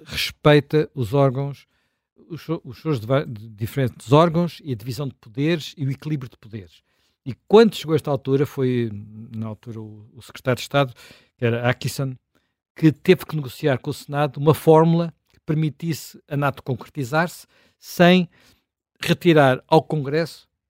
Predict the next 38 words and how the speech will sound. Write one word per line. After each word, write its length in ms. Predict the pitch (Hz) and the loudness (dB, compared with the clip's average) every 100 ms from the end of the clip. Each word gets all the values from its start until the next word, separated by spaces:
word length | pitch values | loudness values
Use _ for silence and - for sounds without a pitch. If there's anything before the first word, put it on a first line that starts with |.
| _ _ _ | _ _ _
o 100 | 135 | -16
poder 300 | - 131 147 | -12 -4 -4
de 100 | - | -6
re-, 120 | - - | -18 -18
de 60 | 113 | -18
declarar 340 | - 131 123 110 | -10 -6 -6 -6
guerra, 320 | 110 98 120 | -12 -16 -6
mas 160 | 143 | 0
ao 80 | 151 | 2
mesmo 260 | 156 160 180 | 2 0 -4
tempo 300 | - 131 - | -4 -6 2
comprometendo 640 | 185 147 151 143 - 135 | 2 2 0 -6 -4 -4
os 120 | 117 - | -4 -10
Estados 340 | - 143 117 | -2 -2 -2
Unidos 320 | 147 175 - | -4 -6 -6
que 100 | - | -8
não 120 | 170 | -6
ficariam 600 | 156 165 170 165 180 185 - _ _ _ | -6 -6 -6 -4 -6 -8 -12 _ _ _
obs-, 400 | 151 143 - - - | 2 2 0 -14 -4
como 200 | 156 151 | 2 2
observadores, 720 | 139 - 160 180 165 196 - _ _ _ | 0 -4 -2 0 0 -2 -6 _ _ _
coisa 260 | 151 120 156 | 2 2 -2
que, 300 | - 170 202 _ _ - | -2 -4 -4 _ _ -16
é 80 | 113 | -12
bom 220 | 131 151 | -8 -10
recordar, 600 | - 135 113 135 156 160 _ _ _ _ | -12 -14 -4 -4 -4 -8 _ _ _ _
os 80 | _ | _
Estados 260 | - 127 113 | -2 -2 -2
Unidos 320 | 123 143 - | -8 -10 -14
tiveram 380 | 151 143 151 135 | -12 -8 -6 -4
vários 440 | 127 170 165 117 | 2 2 2 -2
anos 240 | 156 156 | -4 -6
sem 120 | - 143 | -12 -12
entrar 200 | 143 143 | -8 -8
na 80 | |
Primeira 300 | 131 143 139 | -8 -10 -8
Guerra 140 | 135 123 | -6 -6
Mundial 420 | 135 123 147 | -4 0 2